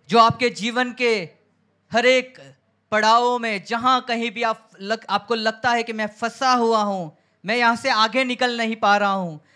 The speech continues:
मेरे लिए कोई रास्ता नहीं सूझ रहा है", परमेश्वर की प्रेजेंस में आइए प्यारो। Come to the solution ground। परमेश्वर की उपस्थिति है जो लोगों के जीवन को बदलती है। मूसा ने उस जलती हुई झाड़ी में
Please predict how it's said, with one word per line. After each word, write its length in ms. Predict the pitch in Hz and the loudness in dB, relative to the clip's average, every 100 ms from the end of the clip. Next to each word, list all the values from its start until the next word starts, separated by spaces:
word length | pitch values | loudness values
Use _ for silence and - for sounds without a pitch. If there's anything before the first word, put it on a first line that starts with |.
| _ 202 | _ -2
मेरे 240 | 240 254 | 2 4
लिए 160 | 262 254 | 2 0
कोई 220 | 269 269 | 0 0
रास्ता 460 | 233 233 - 277 | 0 -4 -4 -4
नहीं 180 | 262 247 | -2 -4
सूझ 260 | 226 233 208 | -6 -8 -4
रहा 300 | 208 202 190 | 0 2 0
है", 380 | 165 135 135 _ _ _ _ _ _ _ _ _ _ _ _ | -4 -10 -16 _ _ _ _ _ _ _ _ _ _ _ _
परमेश्वर 440 | 175 196 202 196 202 | -10 -6 -6 -6 -10
की 140 | 202 | -12
प्रेजेंस 460 | 190 185 180 190 185 | -10 -10 -10 -12 -12
में 140 | 190 | -12
आइए 300 | 170 175 180 | -10 -8 -8
प्यारो। 460 | 175 165 151 135 127 _ _ _ | -8 -8 -8 -12 -16 _ _ _
Come 220 | 240 254 240 233 | -2 -2 -6 -6
to 80 | |
the 200 | 208 214 | -6 -4
solution 480 | 208 202 202 202 190 | -4 -4 -6 -8 -10
ground। 480 | 170 170 175 160 143 - _ _ _ _ _ | -6 -6 -6 -10 -14 -18 _ _ _ _ _
परमेश्वर 540 | 247 262 285 269 262 247 | 0 2 0 0 -4 -4
की 160 | 254 | -6
उपस्थिति 640 | 240 262 240 - 233 254 254 | -8 -6 -8 -10 -12 -8 -4
है 420 | 233 226 165 - _ - | -2 -4 -6 -12 _ -10
जो 180 | 147 202 | -4 -2
लोगों 300 | 202 196 208 | 0 0 -2
के 160 | 208 | -4
जीवन 320 | 185 180 185 185 | -8 -8 -8 -6
को 140 | 185 | -6
बदलती 460 | 170 160 170 170 170 | -6 -6 -6 -6 -8
है। 380 | 160 147 135 _ _ - | -6 -8 -10 _ _ -6
मूसा 460 | 214 240 285 269 | -2 -2 2 2
ने 280 | 262 254 214 - - | 2 -2 -4 -8 -4
उस 160 | 214 | -4
जलती 360 | 180 254 262 269 | 0 0 0 -4
हुई 280 | 254 254 233 | -2 -2 -4
झाड़ी 420 | 240 226 240 262 | 0 2 2 0
में 300 | 240 214 | -2 -2